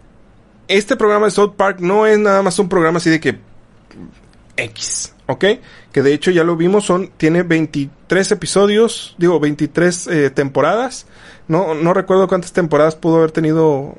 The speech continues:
Los Simpson, pero creo que es, es la serie que más temporadas ha tenido. Si no, si me equivoco, ahí coméntenmelo. Eh,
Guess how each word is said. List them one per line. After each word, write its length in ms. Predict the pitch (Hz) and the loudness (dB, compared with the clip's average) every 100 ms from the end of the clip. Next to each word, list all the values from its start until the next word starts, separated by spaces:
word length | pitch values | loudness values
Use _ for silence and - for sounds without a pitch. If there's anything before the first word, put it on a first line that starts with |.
| - | -10
Los 180 | 139 - | -8 -2
Simpson, 300 | 165 190 202 | 0 0 -2
pero 160 | 139 | -4
creo 140 | 139 - | -4 -2
que 180 | 156 | -2
es, 240 | 143 - 143 | -2 -6 -6
es 200 | 123 135 | -4 -2
la 100 | 151 | -2
serie 240 | 139 143 | -2 -2
que 100 | 143 | -4
más 200 | 123 127 | -4 -4
temporadas 380 | - 156 107 120 | -4 -4 -4 -2
ha 140 | 113 | -4
tenido. 300 | 123 131 196 | -2 -2 -2
Si 120 | 202 139 | -4 -4
no, 360 | 151 180 143 | -2 -2 -6
si 120 | - 131 | -8 -8
me 100 | 120 | -4
equivoco, 460 | 131 147 170 190 - - - - - | 0 0 0 -6 -8 -20 -20 -20 -6
ahí 160 | 139 | -6
coméntenmelo. 840 | 135 139 135 151 175 180 190 220 294 - - - _ - _ _ | -2 -2 0 0 0 0 0 0 -4 -20 -20 -20 _ -20 _ _
Eh, 840 | 131 131 127 127 123 123 123 120 | 0 2 2 2 2 2 0 -2